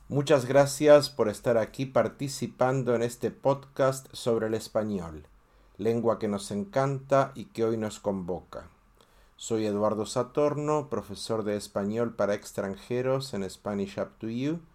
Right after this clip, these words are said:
y gerente manager de Unique Trips, tu agencia de viajes.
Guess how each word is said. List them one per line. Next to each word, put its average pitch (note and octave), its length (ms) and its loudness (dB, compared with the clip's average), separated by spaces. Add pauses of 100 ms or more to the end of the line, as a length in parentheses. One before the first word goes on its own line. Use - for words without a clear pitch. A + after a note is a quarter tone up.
(500)
y - 220 -6
gerente C3 580 -2
manager A2+ 680 -2
de G2+ 320 -6
Unique A2 500 -4
Trips, - 600 -12
tu G#2 140 -4
agencia G#2 560 -6
de F2+ 120 -4
viajes. - 680 -16